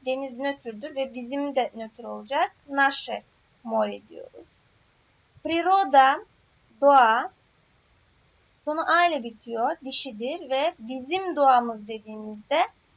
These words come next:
naša priroda diyoruz. Yani fark ettiyseniz A ile bitiyor. Yani dişi olduğunu gösteriyor. Şestiye,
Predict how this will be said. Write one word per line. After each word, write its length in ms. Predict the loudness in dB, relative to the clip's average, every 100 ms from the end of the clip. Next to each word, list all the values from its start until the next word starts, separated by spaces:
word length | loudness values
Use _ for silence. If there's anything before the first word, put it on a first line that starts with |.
| _ _ -12
naša 580 | -4 0 0 0 -2 -4 -4
priroda 520 | -12 -12 -12 -12 -16 -16
diyoruz. 240 | -20 -20 -18
Yani 220 | -18 -12
fark 300 | -6 -6 -8
ettiyseniz 800 | -18 -18 -20 -20 -18 -18 -18 _ -6
A 160 | -2 -2
ile 160 | -4 -18
bitiyor. 480 | -20 _ -12 -8 -8 _ _ _ _ _ _
Yani 340 | -8 -8 -8 -8
dişi 240 | -6 -4
olduğunu 380 | -4 -6 -10 -6
gösteriyor. 760 | -6 -6 -10 -12 -8 -8 -8 -10 _ _ _ _ _ -12
Şestiye, 1160 | -6 -4 2 4 4 -2 -18 -14 -6 -2 -2